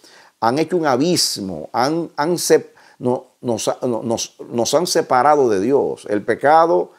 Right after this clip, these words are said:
ha separado al pueblo de Dios y por eso dice que para ocultar su ros-, eh, eh, su ros-,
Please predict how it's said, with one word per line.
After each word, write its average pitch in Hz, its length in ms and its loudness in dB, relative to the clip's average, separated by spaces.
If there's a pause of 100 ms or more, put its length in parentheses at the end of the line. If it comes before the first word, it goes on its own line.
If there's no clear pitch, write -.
(160)
ha 131 120 0
separado 139 640 4
al 107 140 -2
pueblo 151 360 4
de 110 140 2
Dios 127 520 2 (320)
y 135 120 2
por 147 260 6
eso 185 720 4 (100)
dice 135 600 2 (340)
que 123 460 2
para 123 380 4
ocultar 135 500 2
su 160 180 0
ros-, 151 480 2 (100)
eh, 131 200 4
eh, 147 100 -8
su 135 180 0
ros-, 139 320 2